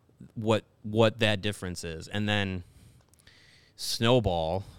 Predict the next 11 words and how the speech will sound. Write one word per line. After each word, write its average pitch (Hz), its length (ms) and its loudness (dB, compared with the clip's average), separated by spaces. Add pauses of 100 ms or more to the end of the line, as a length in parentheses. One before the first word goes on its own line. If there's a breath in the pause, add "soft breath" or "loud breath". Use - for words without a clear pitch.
(140)
uh, 85 540 0 (320)
two 127 200 0
one, 113 460 0 (520)
two 117 220 0
two 113 420 0
on 104 180 2
the, 98 260 0
on 98 120 -2
the 95 60 -2
kick - 300 -6
goal, 104 400 0